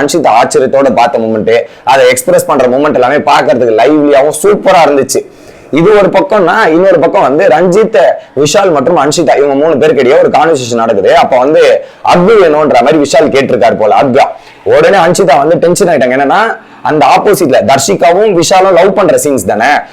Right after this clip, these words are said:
பெண்களை, பெண்கள் பெட்ரூம்ல இருந்து தர்ஷிகா பார்க்கவும், இங்க இருந்து விஷால் பார்க்கவும், அந்த ரெண்டு பேரோட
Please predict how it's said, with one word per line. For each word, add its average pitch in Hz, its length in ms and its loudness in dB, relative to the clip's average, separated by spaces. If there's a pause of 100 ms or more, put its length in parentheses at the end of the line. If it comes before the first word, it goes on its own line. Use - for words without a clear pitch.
(180)
பெண்களை, 208 400 2 (200)
பெண்கள் 196 280 2
பெட்ரூம்ல 156 360 0
இருந்து 156 300 0
தர்ஷிகா 151 340 0
பார்க்கவும், 131 460 0
இங்க 180 260 0
இருந்து 185 200 2
விஷால் 160 300 2
பார்க்கவும், 139 260 0
அந்த 151 140 0
ரெண்டு 151 200 0
பேரோட 135 260 2